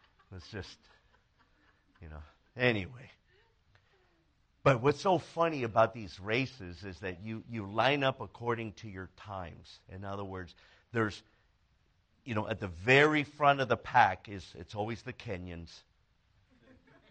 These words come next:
you know, and, and then there's always the, the, those, those skinny Kenyans and Ethiopians, and they're in the front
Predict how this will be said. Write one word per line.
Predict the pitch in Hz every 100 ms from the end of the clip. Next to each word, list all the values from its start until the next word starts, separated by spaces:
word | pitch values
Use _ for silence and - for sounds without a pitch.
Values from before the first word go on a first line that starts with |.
| _ - _ _ _ 110
you | 104
know, | 92 107 - _ _ _
and, | 101 98 98 98 -
and | 107 95 92 90
then | 90
there's | 90 95 95
always | 104 113 -
the, | 113 104
the, | 101 101
those, | 98 92 -
those | 92 85
skinny | - - - - 139 170 127 87 -
Kenyans | 120 117 113 107 110 92
and | 90 90
Ethiopians, | 107 98 101 95 95 98 95 95 92
and | 87 - - - _
they're | 107 117
in | 123
the | 120
front | - 113 104